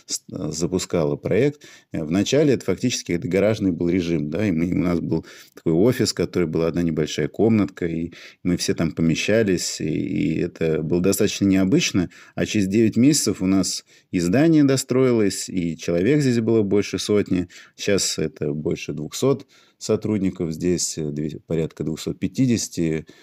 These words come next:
Огромное количество людей, которые учатся, училось, э, приходят в школу. М, огромная ответственность за то, что,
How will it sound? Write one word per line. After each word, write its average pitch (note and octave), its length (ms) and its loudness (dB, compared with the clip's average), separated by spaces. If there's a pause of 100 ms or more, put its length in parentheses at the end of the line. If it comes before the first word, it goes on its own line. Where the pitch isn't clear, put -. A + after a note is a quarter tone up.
(200)
Огромное G#2 600 4
количество D#2+ 920 -2
людей, F2+ 400 0
которые - 440 -4
учатся, G#2+ 520 2
училось, G2 800 0
э, E2+ 120 -4 (300)
приходят G#2+ 680 2
в - 60 -16
школу. G2 520 0
М, D#2+ 560 -8
огромная G2 460 2
ответственность F#2 580 -2
за E2 160 -2
то, F2 160 -6
что, E2 360 -8